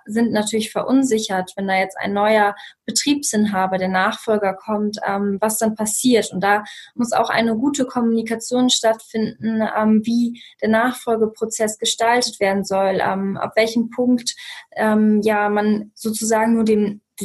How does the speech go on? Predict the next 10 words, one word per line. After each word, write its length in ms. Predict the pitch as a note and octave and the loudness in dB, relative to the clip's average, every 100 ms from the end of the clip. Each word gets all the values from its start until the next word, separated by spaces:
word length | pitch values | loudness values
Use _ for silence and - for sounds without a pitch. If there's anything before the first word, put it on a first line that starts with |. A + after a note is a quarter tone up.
| - | -6
also 180 | G3+ G3+ | -4 -2
dem 180 | G#3 G#3+ | 2 2
Nachfolger, 960 | A3 C#4+ D4 - B3 A#3 A3+ A3 A3+ - - - | 2 0 -4 -2 0 2 2 2 0 -6 -16 -6
ähm, 400 | A3 G#3+ A3 G#3 | 0 4 4 2
die 120 | G#3+ | -2
Verantwortung 640 | G#3+ A3+ G#3+ G#3+ G#3+ A3 G#3 | 0 2 2 2 0 -2 -6
übergeben 640 | G#3 G#3 G#3+ A3+ A3+ A3 | -4 -4 -4 -2 -2 -2
wurde 300 | - G#3+ F#3+ | 0 0 0
und 160 | G3+ G3+ | -4 -2
welchen 640 | G#3 G#3 A3 G#3+ G#3+ G#3 | -2 -2 -2 0 0 -4